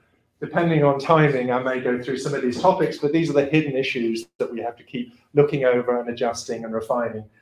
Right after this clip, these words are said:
to get the kind of simulations that we just saw in that first slide. So that's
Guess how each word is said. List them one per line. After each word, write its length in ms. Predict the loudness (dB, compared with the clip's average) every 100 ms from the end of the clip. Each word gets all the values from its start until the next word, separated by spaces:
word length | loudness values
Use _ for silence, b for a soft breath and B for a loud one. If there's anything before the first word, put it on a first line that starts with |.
| _ -8
to 40 |
get 220 | -6 -6
the 60 | -6
kind 220 | -8 -8
of 80 | -8
simulations 640 | -10 -4 -2 -2 -6 -8
that 140 | -8 -6
we 140 | -8
just 260 | -10 -14 -8
saw 220 | -6 -6
in 60 | -8
that 200 | -12 -12
first 320 | -10 -8 -8
slide. 380 | -8 -10 -14 -12
So 100 | -10
that's 300 | -10 -14